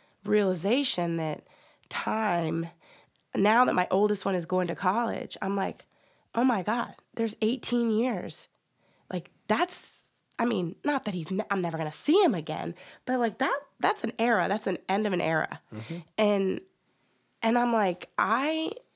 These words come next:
Speaker 1: am not gonna waste my time on stuff that doesn't, like, in, in business, if it doesn't serve my goal, I'm not wasting my time. If it, and in life, if it doesn't serve my goal of, like, you know,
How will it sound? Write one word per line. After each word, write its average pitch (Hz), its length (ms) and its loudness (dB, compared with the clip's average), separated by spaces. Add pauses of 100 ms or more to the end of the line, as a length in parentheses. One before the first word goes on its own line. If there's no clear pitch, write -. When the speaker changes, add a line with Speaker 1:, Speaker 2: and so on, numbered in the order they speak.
(160)
Speaker 1:
am 208 220 0
not 214 280 0
gonna 214 200 0
waste 190 380 -2
my 185 180 -4
time 170 680 -6 (1200)
on 196 140 2
stuff 208 400 -2
that - 240 -4
doesn't, 180 580 -2 (1000)
like, 165 340 0 (340)
in, 196 200 0
in 196 180 -2
business, 208 540 0
if 190 120 -2
it 185 140 -4
doesn't 214 340 0
serve 180 420 -2
my 180 180 0
goal, 165 520 -2 (600)
I'm 175 40 2
not 170 140 2
wasting 160 300 -4
my - 80 -2
time. - 320 -8 (380)
If 180 120 -2
it, - 220 -2
and 180 140 2
in 170 160 0
life, 240 440 0
if 196 140 -2
it 214 80 -2
doesn't 202 280 0
serve 185 220 -2
my 175 140 0
goal 165 420 -2
of, 160 220 -4
like, 151 540 -6
you 185 160 -4
know, 147 240 -6